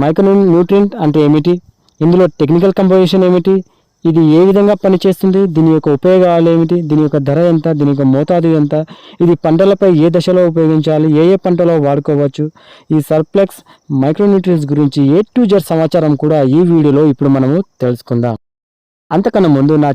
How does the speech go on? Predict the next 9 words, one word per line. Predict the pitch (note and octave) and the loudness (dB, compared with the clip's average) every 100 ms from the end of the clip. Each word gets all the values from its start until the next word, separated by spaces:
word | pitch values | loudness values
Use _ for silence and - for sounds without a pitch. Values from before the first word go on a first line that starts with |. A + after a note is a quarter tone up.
| - | -2
ఛానల్ | D3 G3+ G3+ E3+ | -2 0 -2 -2
కనుక | C#3+ C#3+ C#3+ - _ _ _ | -2 -2 -4 -6 _ _ _
మీలో | D3 D#3 D3+ | -2 0 2
ఎవరైనా | C#3+ D3 C#3+ - | 2 0 -2 -4
ఫస్ట్ | E3 - | -6 -2
టైమ్ | A3 F#3+ | -2 -2
చూస్తున్నట్లయితే | E3+ E3+ C#3+ C#3+ B2+ C3+ - | -4 -4 -4 -4 -2 -4 -4
సబ్స్క్రైబ్ | C3+ - E3 D#3 | -8 -4 -4 -2
చేయండి. | D#3 D#3 D#3+ | 0 0 0